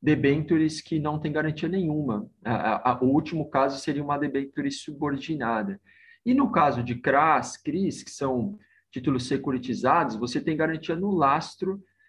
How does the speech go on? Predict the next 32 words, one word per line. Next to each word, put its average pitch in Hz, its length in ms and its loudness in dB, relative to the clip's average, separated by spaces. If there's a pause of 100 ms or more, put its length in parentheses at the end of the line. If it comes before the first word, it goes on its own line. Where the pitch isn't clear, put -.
(160)
daquela 156 360 2
operação, 170 480 0
que 165 80 -8
são 175 140 -2
os 170 80 -8
recebíveis 151 960 -2
que 151 340 -2
deram 147 480 0
origem 135 640 0
àquela 135 480 0
emissão. 147 640 -4
E 113 80 2
aí 120 80 6
você 175 220 0
tem 196 160 -2
que - 100 -10
estudar 175 800 2
esses 127 220 -6
recebíveis, 127 760 -4
saber 117 220 -6
se 120 100 -10
eles 117 140 -10
estão 120 200 -10
pulverizados, 123 720 -8
se - 100 -18
não 120 140 -18
são, 127 340 -8
qual 120 140 -14
que - 80 -16
é 123 60 -6
o - 20 -6
risco 123 340 -6